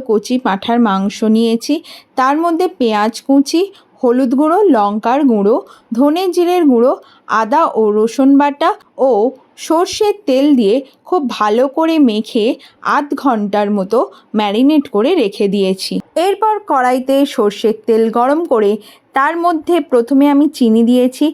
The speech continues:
রঙটা হওয়ার জন্য, তারপর ওর মধ্যে আরও কিছুটা রসুন কুচি ফ-, দিয়ে হালকা লাল লাল করে ভেজে নিয়ে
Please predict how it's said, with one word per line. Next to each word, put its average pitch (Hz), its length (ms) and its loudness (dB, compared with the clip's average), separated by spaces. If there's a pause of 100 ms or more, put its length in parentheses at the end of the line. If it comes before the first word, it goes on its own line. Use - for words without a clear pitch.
(300)
রঙটা 226 480 0
হওয়ার 208 420 -2
জন্য, 240 260 2 (400)
তারপর 339 480 0
ওর 240 180 0
মধ্যে 233 420 2 (340)
আরও 311 300 0
কিছুটা 262 560 -2
রসুন 233 500 0
কুচি 233 380 -2
ফ-, - 160 -14 (340)
দিয়ে 214 320 2 (280)
হালকা 302 420 -2
লাল 220 300 0
লাল 262 240 2
করে 285 240 0
ভেজে 220 420 0
নিয়ে 220 280 2